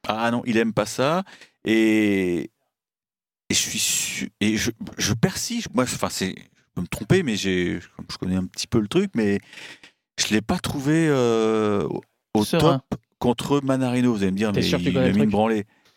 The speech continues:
Speaker 2: Mais
Speaker 1: <laughs>
Speaker 2: parce qu'il voulait finir très vite, parce que je pense qu'il savait qu'il était
Speaker 1: Ouais.
Speaker 2: en,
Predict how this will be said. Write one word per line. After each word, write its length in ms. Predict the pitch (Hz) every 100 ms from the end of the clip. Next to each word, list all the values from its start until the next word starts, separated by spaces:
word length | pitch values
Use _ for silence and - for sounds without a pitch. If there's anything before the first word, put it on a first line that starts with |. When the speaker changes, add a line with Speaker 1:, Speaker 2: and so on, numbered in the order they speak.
| - _ _
Speaker 2:
Mais 720 | - 101 110 107 107 104 - - -
Speaker 1:
<laughs> 120 | _
Speaker 2:
parce 200 | - -
qu'il 300 | - - 107
voulait 220 | 117 151
finir 360 | 156 147 143 -
très 200 | - 143
vite, 180 | 196
parce 180 | - 120
que 100 | -
je 80 | -
pense 240 | - 190
qu'il 100 | -
savait 320 | - 143 135 185
qu'il 200 | - 123
était 100 | 104
Speaker 1:
Ouais. 140 | 131
Speaker 2:
en, 320 | 123 117 113